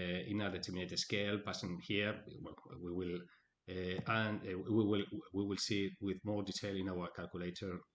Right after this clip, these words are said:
uh, system. And in case you have savings, for example, uh, uh, bonds or shares, or you receive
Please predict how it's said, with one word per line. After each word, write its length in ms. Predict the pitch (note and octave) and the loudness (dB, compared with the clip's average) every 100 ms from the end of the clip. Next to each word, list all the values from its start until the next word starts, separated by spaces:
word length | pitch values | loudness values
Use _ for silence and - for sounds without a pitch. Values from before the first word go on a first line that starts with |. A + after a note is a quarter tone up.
| _ _ - | _ _ -14
uh, 720 | F#2+ E2+ E2+ E2 D#2 D#2 D2+ | -10 -6 -6 -6 -6 -8 -6
system. 580 | C3+ - - C#3+ D#3 D3+ - - - - C3 | 0 2 4 4 2 0 -6 -12 -20 -6 4
And 240 | C3 C3 | 6 8
in 100 | A2 | 8
case 220 | C3 B2+ | 8 6
you 100 | A2 | 4
have 140 | G#2+ G2+ | 2 2
savings, 500 | - C3+ F3+ G3+ - | 4 6 6 4 2
for 100 | - | -2
example, 520 | A2 - G#2+ G#2 G#2 A2 | -2 0 -2 0 -2 -2
uh, 500 | F#2 E2+ D#2+ C#2+ - | -6 -10 -10 -10 -12
uh, 840 | D#2+ D#2+ - - _ _ _ - F2+ | -12 -10 -12 -16 _ _ _ -8 2
bonds 540 | G#2 A2+ B2 C3 - - - - | 8 10 10 8 4 -2 -12 -12
or 600 | E2 E2 E2 D#2+ E2 E2 - - | -12 -10 -10 -8 -10 -12 -16 -8
shares, 640 | - A2+ A2+ A#2 A#2 - - - - _ | 0 6 8 8 6 2 -4 -16 -20 _
or 400 | F#2+ F2 E2+ E2 | -8 -6 -6 -4
you 140 | D#2+ G#2+ | 2 4
receive 360 | F#2 - F#2+ | 4 2 0